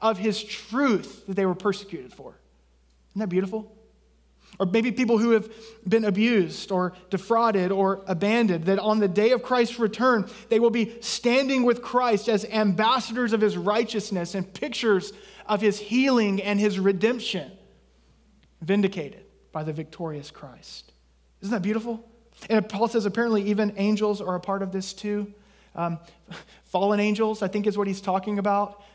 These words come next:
Uh, this is, this is getting out there, but the Bible is clear that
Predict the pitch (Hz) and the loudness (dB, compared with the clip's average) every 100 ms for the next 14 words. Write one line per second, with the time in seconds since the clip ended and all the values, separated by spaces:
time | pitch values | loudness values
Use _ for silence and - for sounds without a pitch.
0 | - 170 165 165 180 180 190 202 180 - | -8 -4 -4 -6 -4 -2 2 2 0 -8
1 | - - - 185 196 160 196 190 185 196 | -20 -20 -4 -4 -2 0 2 2 2 2
2 | 220 220 226 - - _ _ _ - - | 2 0 -4 -10 -20 _ _ _ -12 -4
3 | 185 185 190 196 202 208 202 - 190 220 | 0 2 2 2 4 2 2 0 2 2
4 | 233 - - - 175 - - | -4 -16 -16 -4 -2 -4 -10